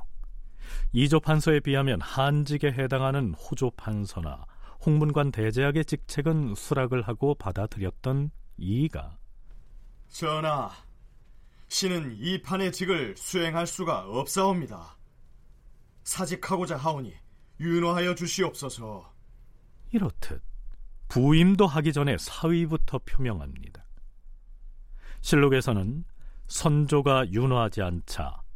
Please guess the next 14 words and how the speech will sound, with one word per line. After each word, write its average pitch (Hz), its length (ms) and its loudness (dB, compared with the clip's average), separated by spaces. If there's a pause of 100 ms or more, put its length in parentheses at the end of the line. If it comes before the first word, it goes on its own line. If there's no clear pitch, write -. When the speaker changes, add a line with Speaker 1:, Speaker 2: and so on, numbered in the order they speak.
(260)
Speaker 1:
이의가 143 540 4
세 170 460 4
번이나 120 560 2 (260)
이조 156 300 4
판서의 143 460 2
직을 117 320 0
사양한 170 500 2
것으로 127 400 0
적고 107 320 -2
있습니다. - 580 -6 (680)
왜 110 240 4
그랬을까요? 170 540 0 (1600)
Speaker 2:
주상 160 380 2
전하, 143 460 2